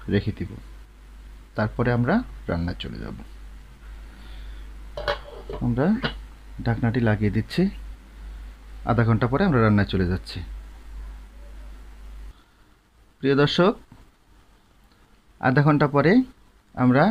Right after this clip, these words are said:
সরাসরি চুলায় চলে আসলাম, পাতিলটাকে আমরা চুলায় বসিয়ে দিয়েছি।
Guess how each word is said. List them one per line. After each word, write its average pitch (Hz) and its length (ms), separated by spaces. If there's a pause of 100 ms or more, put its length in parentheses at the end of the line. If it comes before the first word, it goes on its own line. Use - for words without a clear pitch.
(400)
সরাসরি 120 480
চুলায় 123 320
চলে 123 220
আসলাম, 127 240 (400)
পাতিলটাকে 117 460
আমরা 123 200
চুলায় 113 280
বসিয়ে 113 260
দিয়েছি। 117 260